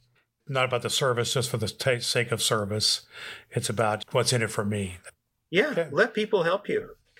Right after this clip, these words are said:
Speaker 1: Yeah.
Speaker 2: I had, after one of my surgeries, people were very generous in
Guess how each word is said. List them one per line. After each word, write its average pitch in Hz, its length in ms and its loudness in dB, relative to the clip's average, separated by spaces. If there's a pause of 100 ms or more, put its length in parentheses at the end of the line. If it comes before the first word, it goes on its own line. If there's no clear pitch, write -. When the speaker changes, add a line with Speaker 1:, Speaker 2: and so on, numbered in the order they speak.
Speaker 1:
Yeah. 143 160 -2
Speaker 2:
I 135 60 2
had, 160 300 4
after 196 300 4
one 185 140 4
of 170 60 -2
my 165 100 4
surgeries, 139 880 0
people 165 300 0
were 143 140 6
very 135 240 2
generous 123 440 0
in 123 260 -4